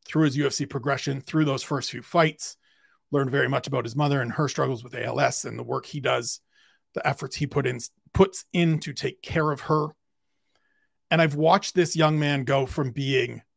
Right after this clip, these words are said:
very raw in his first two appearances on the Contender Series and, and winning a contract in the second one, despite the rawness,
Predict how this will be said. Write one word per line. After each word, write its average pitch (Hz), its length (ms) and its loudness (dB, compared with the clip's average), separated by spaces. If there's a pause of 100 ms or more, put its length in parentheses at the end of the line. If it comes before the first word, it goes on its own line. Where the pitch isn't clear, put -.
(120)
very 151 500 4
raw 143 400 4 (100)
in 143 120 -2
his 127 120 -6
first 147 280 -6
two 151 100 -2
appearances 131 760 -6 (380)
on 143 100 0
the 131 60 -4
Contender 147 400 0
Series 123 320 -2
and, 127 140 -6 (100)
and 156 180 2
winning 147 220 2
a 143 40 -2
contract 156 540 2
in 131 80 -6
the 131 40 -6
second 151 340 -2
one, 110 160 -8
despite 131 500 -2
the 143 80 -4
rawness, 135 640 2